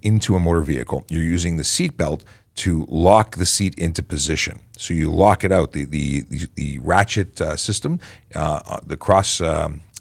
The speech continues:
the shoulder strap, when you pull it all the way, engages a lock system, and then there's no movement. You, you can't do that, um, for a pa-, a passenger. If there's actually a person in the car, uh, and the seatbelt's against the person as opposed to the, uh,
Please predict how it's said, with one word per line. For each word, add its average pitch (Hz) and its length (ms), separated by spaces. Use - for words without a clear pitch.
the - 160
shoulder 120 260
strap, - 320
when 90 80
you 87 60
pull 98 180
it 87 60
all 101 240
the 98 100
way, 101 460
engages 85 440
a 82 60
lock 110 280
system, 82 420
and 87 100
then 85 120
there's 82 200
no 85 140
movement. 80 500
You, 90 220
you 92 140
can't 110 340
do 95 200
that, 78 340
um, 69 600
for 80 480
a 80 120
pa-, - 180
a 76 80
passenger. 76 560
If - 80
there's 78 160
actually 85 380
a - 40
person 95 320
in 85 60
the 82 80
car, 92 300
uh, 71 100
and 73 100
the 73 40
seatbelt's 82 360
against 78 240
the 71 80
person 90 320
as 76 100
opposed 78 400
to 73 100
the, 69 340
uh, 67 180